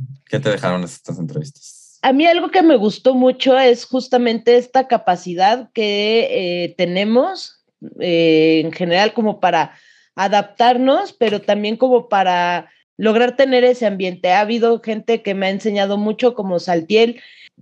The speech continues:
Speaker 2: que es el que tengo más fresco ahorita, donde dijo, "Aquí, espérate, vamos a hacer y vamos a pelear por algo mejor", ¿no?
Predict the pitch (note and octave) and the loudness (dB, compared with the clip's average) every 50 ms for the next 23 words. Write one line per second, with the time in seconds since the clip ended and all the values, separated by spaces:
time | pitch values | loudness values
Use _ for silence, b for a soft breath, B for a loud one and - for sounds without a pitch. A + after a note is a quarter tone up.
0 | - - - G#3+ G3 G3+ A3 G#3+ G3+ G#3 - G3+ F#3 G3 G#3 G#3 G3+ G#3 G3 G#3 | -8 -4 -4 -2 0 0 0 0 0 -2 -2 -4 -4 -4 -4 -4 -4 -4 -2 -2
1 | G3 G#3 G#3+ G#3 - - G#3+ G3+ G#3 G3 - G#3+ G#3 G3+ G3+ G#3 E3 - - A3 | 0 0 -2 -2 -4 -4 -4 -4 -4 -2 -2 -2 0 0 -2 -4 -4 -2 0 0
2 | A3+ A3 G#3 F#3+ F#3 F3 F#3 F#3 F3 G3+ G#3 - - G#3 G3+ F#3+ E3+ C#3+ F2 G2 | 0 0 -2 -2 -2 -2 -2 -2 -2 -4 -6 -4 -2 0 2 2 2 2 0 0
3 | C3+ D#3+ D#3+ - - G#3+ A3+ A#3 A3+ G3 - F#3 F3 - - - G#3 G3 G3+ G3 | 0 -2 -4 -6 -6 -4 -2 -2 -2 -4 -6 -6 -8 -6 -4 -2 0 2 0 0
4 | G3 - A3 B3 C4 A3+ F#3+ G3+ G#3 G#3+ G#3 G#3 - E3+ D3+ - - F#3+ G#3 A3+ | 0 0 2 2 2 2 0 0 0 -2 -4 -4 -4 -6 -6 -4 -2 0 0 0
5 | B3+ B3+ A#3+ - F#3 F#3 D#3+ E3+ F3+ G3 G3 F#3+ F#3+ - F#3+ E3 D#3+ E3+ F3+ F#3+ | 0 -2 -4 -6 -8 -6 -4 -4 -4 -4 -4 -6 -6 -4 -4 -4 -2 -2 -2 -4
6 | G3 - _ _ _ - F3 E3+ F3+ F3+ F#3+ F#3+ G3 G3 - _ - G3 G#3 G#3+ | -4 -8 _ _ _ -6 -6 -4 -2 0 0 0 0 -2 -8 _ -4 -2 0 0
7 | A3+ A#3 A3+ G3 G3 G3 G3 G#3 F#3 F3+ E3 D#3+ - G#3 A3+ F4 F4 F4 - _ | 0 0 0 0 -2 -2 -4 -4 -6 -8 -8 -4 -2 -2 0 0 -2 -6 -10 _
8 | _ - F#3 G3+ A#3+ F4 - _ | _ -4 -2 -2 -2 -4 -6 _